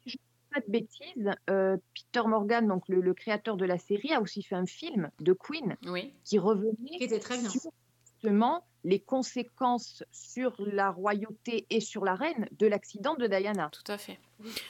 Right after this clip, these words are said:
Speaker 2: Oui,
Speaker 1: Donc,
Speaker 2: c'est dans,
Speaker 1: euh,
Speaker 2: dans le film, il parle du fait que la reine n'a pas pris la, la parole, euh,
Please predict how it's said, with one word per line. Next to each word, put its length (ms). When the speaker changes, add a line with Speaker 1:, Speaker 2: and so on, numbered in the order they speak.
Speaker 2:
Oui, 100
Speaker 1:
Donc, 60
Speaker 2:
c'est 140
dans, 180
Speaker 1:
euh, 100
Speaker 2:
dans 140
le 60
film, 200
il 160
parle 240
du 120
fait 260
que 120
la 220
reine 200
n'a 100
pas 100
pris 180
la, 380
la 140
parole, 520
euh, 280